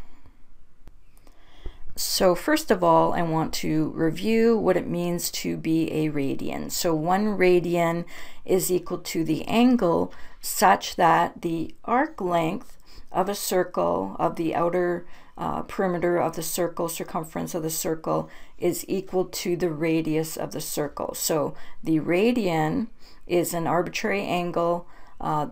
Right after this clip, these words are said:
which happens to, where the arc length of the circle happens to equal the radius of the circle.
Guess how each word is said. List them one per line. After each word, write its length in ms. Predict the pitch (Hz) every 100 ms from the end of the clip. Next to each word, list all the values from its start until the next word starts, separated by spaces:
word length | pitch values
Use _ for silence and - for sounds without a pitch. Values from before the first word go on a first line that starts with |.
| -
which 280 | 156 170 -
happens 680 | - 202 196 - 208 208 -
to, 400 | - 202 190 190
where 160 | 170
the 160 | 160 151
arc 320 | - 190 202
length 420 | 190 190 180 165 -
of 280 | 226 269
the 80 | 277
circle 640 | 240 - 180 - 185 180 185 - - - -
happens 460 | 170 175 185 175
to 200 | - 185 -
equal 420 | 170 170 165 160
the 140 | 165
radius 640 | 160 165 160 156 147 147 -
of 240 | - -
the 80 | -
circle. 640 | - - - - - -